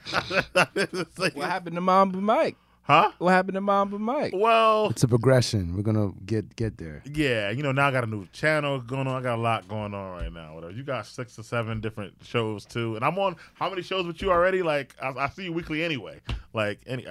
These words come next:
Speaker 1: he misses me a lot. That's what the issue is. But
Speaker 2: I was talking about the show specifically, like this show.
Speaker 1: Yeah, I know. But I wanna, um, come next week, and then starting next week,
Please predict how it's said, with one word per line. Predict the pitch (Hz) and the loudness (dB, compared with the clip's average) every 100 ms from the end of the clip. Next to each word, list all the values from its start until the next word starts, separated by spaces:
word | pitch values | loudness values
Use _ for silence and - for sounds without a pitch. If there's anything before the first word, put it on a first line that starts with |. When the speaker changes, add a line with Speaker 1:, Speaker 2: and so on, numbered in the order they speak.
| 117 | -6
Speaker 1:
he | 139 | -6
misses | 135 127 92 | -6 -10 -12
me | 95 | -12
a | 87 | -10
lot. | 87 80 | -12 -12
That's | 95 | -16
what | 98 | -16
the | 92 101 | -10 -10
issue | - | -8
is. | 90 80 | -8 -8
But | 85 85 78 - | -10 -10 -12 -8
Speaker 2:
I | 95 113 | -2 -2
was | 135 | -2
talking | 110 92 | -8 -10
about | 90 85 - _ | -12 -12 -16 _
the | 80 | -20
show | - 98 87 | -14 -10 -10
specifically, | 85 - 85 113 95 78 - - _ _ | -12 -18 -18 -18 -18 -20 -20 -20 _ _
like | - 78 | -20 -14
this | 107 | -14
show. | 113 - - - _ | -14 -16 -20 -20 _
Speaker 1:
Yeah, | 117 120 | -4 -2
I | 110 | -2
know. | 98 71 | -4 -8
But | - | 2
I | 120 | 4
wanna, | 143 151 139 127 | 4 4 2 2
um, | 127 120 117 - | 2 2 -2 -4
come | 135 135 | -2 0
next | 135 131 - | 0 -2 -4
week, | 110 110 110 - | -4 -4 -6 -8
and | 110 104 | -8 -6
then | 107 101 98 95 - _ - | -6 -6 -8 -10 -14 _ -14
starting | - 113 107 | -4 -2 -2
next | 110 104 - | -6 -8 -8
week, | 107 101 - | -8 -8 -14